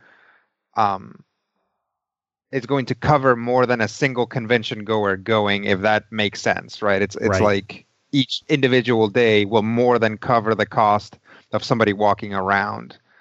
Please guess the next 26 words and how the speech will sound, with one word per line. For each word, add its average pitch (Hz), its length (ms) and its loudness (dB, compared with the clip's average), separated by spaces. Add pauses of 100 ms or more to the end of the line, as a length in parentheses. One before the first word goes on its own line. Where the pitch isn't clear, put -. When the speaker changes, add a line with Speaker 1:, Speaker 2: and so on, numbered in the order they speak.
(260)
Speaker 1:
um, 92 460 0 (160)
you 110 100 -2
know, 95 200 2 (180)
knocking 101 420 -2
trash 92 280 0
cans 95 240 -4
over 92 460 -2
and, 98 360 -4 (160)
uh, 98 80 2
harassing 101 460 2
cosplayers. - 720 -2 (160)
Speaker 2:
<laughs> 135 160 -12 (760)
And 131 220 0
so 143 320 0
I'm 135 180 -2
looking 196 280 0
at 113 100 0
San 151 160 0
Diego 123 240 2
Comic-Con 110 460 -2
from 101 120 -2
a 98 40 -2
couple 104 200 -2
of 92 80 -2
years 98 260 0
ago. 73 420 -6